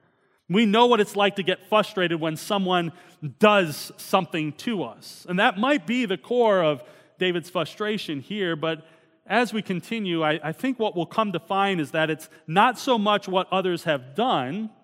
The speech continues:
but just the way things are in life. Now notice at the end of verse one, "The wicked are present. However, they don't really seem to be the target of Da-, David's angst here."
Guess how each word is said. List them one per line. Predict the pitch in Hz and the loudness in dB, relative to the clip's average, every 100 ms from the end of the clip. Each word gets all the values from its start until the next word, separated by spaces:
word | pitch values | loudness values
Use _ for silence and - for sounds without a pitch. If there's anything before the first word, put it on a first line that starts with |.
| _ _ _ _ _ - | _ _ _ _ _ -10
but | 147 | -6
just | - 233 226 - - - _ _ _ _ | 2 2 2 -4 -16 -20 _ _ _ _
the | - | -6
way | 143 175 175 | -2 0 0
things | 170 180 175 165 147 - 156 | -2 -4 -4 -4 -6 -6 -2
are | 147 113 92 87 _ _ _ _ | 0 -2 -6 -14 _ _ _ _
in | 151 147 | -10 -4
life. | 160 95 - _ _ _ _ _ _ _ _ _ | -4 -6 -14 _ _ _ _ _ _ _ _ _
Now | 170 | -2
notice | 185 233 233 208 | 2 2 2 0
at | 196 | -2
the | 180 | -2
end | 180 170 | -2 -2
of | 147 147 | -2 -4
verse | 165 - | -6 -6
one, | 180 175 110 - _ _ _ _ _ _ - - | -2 -2 -4 -12 _ _ _ _ _ _ -16 -4
"The | 156 | 0
wicked | 175 240 233 190 165 - - - | 2 2 2 2 0 -8 -20 -2
are | 190 214 196 196 | 2 4 4 2
present. | - 214 226 - 127 190 - - _ _ _ _ _ _ _ _ | 0 0 0 0 -8 -12 -18 -20 _ _ _ _ _ _ _ _
However, | 185 220 226 185 | 2 4 4 2
they | 175 | 0
don't | 165 214 214 | 2 0 2
really | 226 196 | 0 0
seem | - - 240 208 | -2 -4 -2 -2
to | |
be | 160 156 | -2 -4
the | 160 | -6
target | - 156 151 151 | -4 -4 -2 -8
of | 127 | -6
Da-, | 131 143 _ | -8 -8 _
David's | 143 139 143 | -10 -8 -8
angst | - 202 220 - | -6 -4 -4 -10
here." | - 110 | -14 -14